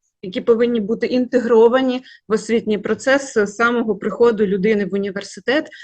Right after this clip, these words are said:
і не лише в безпосередньо освітній процес, а й все загалом це середовище,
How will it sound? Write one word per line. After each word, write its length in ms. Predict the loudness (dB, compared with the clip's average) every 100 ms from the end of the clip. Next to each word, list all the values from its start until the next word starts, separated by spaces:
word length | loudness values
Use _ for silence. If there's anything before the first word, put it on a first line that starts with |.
| -20 -20 2
і 120 | 4
не 100 | 4
лише 360 | 2 2 0
в 100 | 0
безпосередньо 800 | 0 -4 -2 -6 0 2 6 4
освітній 500 | 4 -2 -4 -2 -4
процес, 500 | -4 -6 -2 -2 -2 -6 -20 -6
а 140 | 0
й 60 | 2
все 340 | 2 2 2 2
загалом 580 | -4 -2 2 4 4 0
це 140 | -4
середовище, 960 | 0 2 4 4 2 2 -4 -6 -8